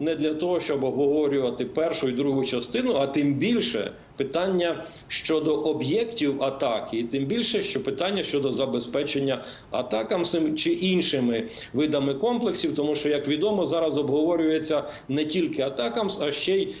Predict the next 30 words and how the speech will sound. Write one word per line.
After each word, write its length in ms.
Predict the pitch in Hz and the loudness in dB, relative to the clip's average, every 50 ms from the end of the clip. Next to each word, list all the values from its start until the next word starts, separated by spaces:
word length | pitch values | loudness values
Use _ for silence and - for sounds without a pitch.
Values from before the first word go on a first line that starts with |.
| - - | -8 -2
підвісні 760 | - 180 170 143 156 170 185 180 - - 170 185 190 190 175 | 0 0 0 2 2 0 0 0 0 0 2 2 2 2 0
комплекси 720 | - - 170 190 214 214 208 202 190 180 180 - - 170 | 0 0 0 0 0 0 0 0 0 0 -2 0 -2 -2
для 360 | 143 113 131 143 143 151 147 - | 0 0 0 0 0 -2 -2 -2
Ф 260 | 143 147 143 147 - - - - - - - - - | -2 -2 -2 -4 -6 -12 -16 -20 -20 -20 -20 -16 -10
шістнадцять. 760 | - - 143 139 - - 127 113 101 92 - - - - - - | -4 -2 -2 -2 0 0 -2 -2 -2 -2 -4 -6 -8 -10 -8 -6
Так 180 | - 147 147 - | -6 -4 0 0
от, 260 | 208 214 208 - - - | 0 0 -2 -6 -8 -6
оцей 560 | - 147 143 - - 262 269 254 196 - - - - - | -6 -6 -4 -2 0 0 0 0 -2 -4 -6 -10 -14 -10
чоловік 580 | - - 160 165 165 170 165 156 151 143 117 110 | -6 -2 0 2 2 2 2 2 2 2 0 0
знаходився 680 | 117 151 147 147 - 185 151 156 156 143 - - 147 | -2 -2 -2 -2 0 -2 0 0 0 0 0 -2 -4
там, 360 | 139 - 240 240 226 208 - - | -4 -2 -2 -2 -2 -4 -4 -6
скоріш 440 | - - - - 175 175 165 156 143 | -6 -6 -2 0 2 2 2 2 2
за 180 | 123 120 143 139 | 2 2 2 0
все, 240 | 131 - - 135 | 0 0 -2 -2
для 180 | 117 113 131 135 | 0 0 0 0
того, 220 | - - 220 202 | 2 2 2 0
щоб 220 | 170 - 165 131 - | 0 0 -2 -4 -4
сформувати 640 | - - 147 143 143 147 156 175 190 170 - - 165 | -4 -2 -2 0 2 2 2 2 2 0 0 0 -2
відповідь 380 | 180 - - 143 139 135 123 | 0 0 0 2 2 2 2
на 80 | 135 127 | 0 0
питання: 460 | 131 143 139 214 226 226 208 180 147 - - - - - - | 0 -2 0 0 0 2 0 0 -2 -4 -12 -18 -20 -12 -6
так 200 | - 156 143 - | -2 -2 -2 -2
що 240 | - - - 254 240 | -2 -2 0 2 2
ж 240 | 214 - - - - | 2 0 -4 -4 -2
трапилося 840 | 165 - 208 156 147 135 - 123 110 104 107 101 - - 101 101 107 - - - - - | -2 0 2 2 2 0 0 -2 -2 -2 -2 -2 -4 -4 -4 -6 -8 -10 -14 -18 -12 -8
з 240 | 104 117 120 - - | -6 -6 -6 -2 -2
Ф 200 | 151 160 156 - | -2 -2 -2 -2
шістнадцять 720 | - 160 151 - - - 120 104 82 80 - - - - - - - - - - - | 0 0 0 0 0 0 0 0 -2 -4 -6 -6 -8 -8 -10 -12 -20 -20 -14 -6 0
і 120 | - 147 | 0 2
загибеллю 880 | 123 127 131 123 120 151 165 156 139 147 143 139 139 139 135 131 131 | 2 4 2 2 4 2 2 2 2 2 2 4 4 2 2 0 -2